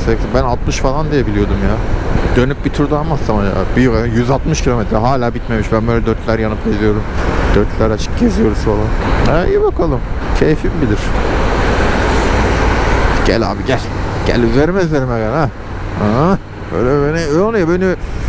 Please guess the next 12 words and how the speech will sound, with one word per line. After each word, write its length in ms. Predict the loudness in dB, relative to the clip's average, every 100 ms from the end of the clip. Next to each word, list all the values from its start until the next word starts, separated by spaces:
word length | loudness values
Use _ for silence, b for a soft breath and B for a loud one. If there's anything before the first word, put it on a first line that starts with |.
| B B -2 0
beni 160 | 2
öyle 220 | 4 2 2
öldür 420 | 2 2 2 0
yani 320 | 2 2 0 0
beni, 200 | -2 0
tamam 180 | 0 0
mı? 240 | 0 0 0 0 0 0 0 0 0 0 2 2 2
Abi 260 | 2 2
üç 200 | 0 2
buçuk 240 | 0 2 0
litre 220 | 2 2
oldu. 340 | 2 2 0